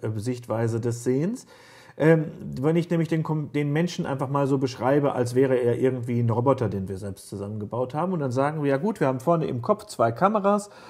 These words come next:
und diese zwei Kameras schicken Signale an das Gehirn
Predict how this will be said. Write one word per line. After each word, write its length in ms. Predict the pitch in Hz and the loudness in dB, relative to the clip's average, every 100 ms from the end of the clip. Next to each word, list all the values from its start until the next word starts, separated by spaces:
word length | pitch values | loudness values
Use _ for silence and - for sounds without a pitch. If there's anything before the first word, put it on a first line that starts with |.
| - - | -16 -4
und 120 | 139 | 0
diese 200 | 160 143 | 0 0
zwei 200 | - 127 | -2 -2
Kameras 640 | 120 160 175 156 160 160 - - _ | 0 0 0 0 0 -2 -14 -20 _
schicken 580 | - 196 196 180 175 - | 0 0 2 -2 -2 -4
Signale 680 | 131 120 123 127 139 160 - | -2 0 0 0 2 0 -2
an 100 | 123 | -2
das 220 | 110 113 | -2 -4
Gehirn 420 | 113 110 202 254 | -4 2 2 2